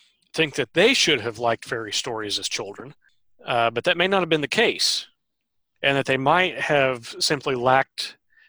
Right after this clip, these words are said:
the experience, uh, and vocabulary as children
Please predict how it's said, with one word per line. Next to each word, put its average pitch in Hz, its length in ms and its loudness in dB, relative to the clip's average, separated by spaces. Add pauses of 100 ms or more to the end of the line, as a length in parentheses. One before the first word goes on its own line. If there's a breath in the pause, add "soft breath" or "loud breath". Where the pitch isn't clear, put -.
(140 soft breath)
the 139 200 0
experience, 135 960 0 (640)
uh, 113 240 -2
and 147 180 2
vocabulary 117 840 -2 (500)
as 123 120 -2
children 123 480 -4